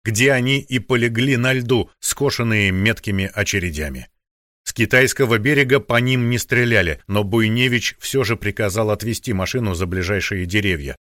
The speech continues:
Там он с Борисом выбрались наружу. К Б Т Ру подошли присоединившиеся к атаке пограничники. Было их десятка-полтора. К удивлению Бориса, отрядом командовал сержант Бабанский.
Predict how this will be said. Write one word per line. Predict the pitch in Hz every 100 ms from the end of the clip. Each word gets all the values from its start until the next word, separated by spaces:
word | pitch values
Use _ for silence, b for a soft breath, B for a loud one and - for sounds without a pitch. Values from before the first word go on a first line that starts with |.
| -
Там | 143 156
он | 151 127
с |
Борисом | 104 120 135 139 147 131 -
выбрались | 90 123 131 117 117 -
наружу. | 120 127 101 69 - _ -
К | 107
Б | 127
Т | 131 151
Ру | 147
подошли | 135 123 120 - 127 131
присоединившиеся | 120 110 120 110 117 123 - 117 101 110
к | 107
атаке | 101 107 113
пограничники. | 101 95 107 104 95 - 71 73 - _ _ -
Было | 123 160
их | 165 110
десятка-полтора. | 92 117 - 143 - 131 143 127 139 120 - b _ -
К |
удивлению | 120 107 117 127 120 117 98
Бориса, | 98 113 151 - 101
отрядом | - 113 - 139 156 151 139
командовал | - 117 127 143 127 127 123
сержант | 110 - 123 92 123 131 104
Бабанский. | 101 131 123 147 104 - 82 69